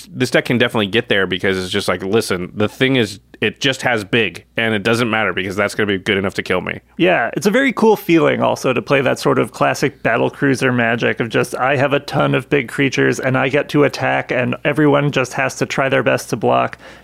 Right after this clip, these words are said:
Speaker 2: You just, you feel strong.
Speaker 1: Yeah. And I like what you've done with the deck, too. I think it's gonna have more of the ability, and it does eventually get there with the precon, but, you know, it has to kind of draw the right cards in the right order, but I think it'll have more of the ability to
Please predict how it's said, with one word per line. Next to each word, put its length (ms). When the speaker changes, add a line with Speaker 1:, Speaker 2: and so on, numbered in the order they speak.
Speaker 2:
You 100
just, 280
you 160
feel 540
strong. 640
Speaker 1:
Yeah. 260
And 80
I 40
like 160
what 100
you've 100
done 140
with 80
the 60
deck, 140
too. 200
I 40
think 200
it's 100
gonna 160
have 260
more 300
of 60
the 60
ability, 360
and 100
it 100
does 180
eventually 340
get 220
there 180
with 100
the 80
precon, 480
but, 180
you 120
know, 260
it 80
has 180
to 120
kind 240
of 80
draw 180
the 60
right 120
cards 200
in 40
the 60
right 180
order, 300
but 140
I 40
think 120
it'll 120
have 140
more 220
of 60
the 100
ability 400
to 240